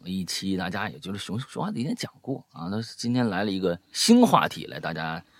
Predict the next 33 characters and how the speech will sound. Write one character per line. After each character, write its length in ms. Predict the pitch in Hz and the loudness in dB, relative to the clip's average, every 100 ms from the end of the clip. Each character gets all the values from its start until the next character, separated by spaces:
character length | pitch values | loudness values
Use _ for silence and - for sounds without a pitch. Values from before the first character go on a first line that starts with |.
| _ _ | _ _
让 220 | - 90 80 - | -8 -6 -6 -8
大 160 | - 87 | -4 -4
玲 140 | 80 | -2
玲 180 | 87 82 | -4 -6
给 120 | - | -8
大 140 | - - | -10 -6
家 120 | 87 | -6
看， 280 | - - - 82 | -6 -10 -10 -10
这 80 | 90 | -8
个， 80 | 85 | -6
这 100 | 87 | -6
个 120 | 82 | -8
介 200 | - 104 | -4 -4
绍 220 | - - | -4 -8
一 60 | - | -10
下。 120 | - | -12
我 260 | 101 95 95 | -6 -2 0
估 240 | 143 208 | 4 4
计 140 | 180 113 | 6 6
这 120 | 160 | 6
个 80 | 113 | 6
话 200 | 123 90 | 4 2
题 180 | 95 | 0
应 180 | 98 151 | 2 4
该 140 | 175 165 | 6 8
在 120 | 156 | 8
我 60 | |
们 140 | 101 135 | 6 2
粉 220 | - - | -2 -6
丝 120 | - | 0
当 220 | 123 127 127 | 4 4 6
中 180 | 131 | 4
啊， 80 | 110 | 2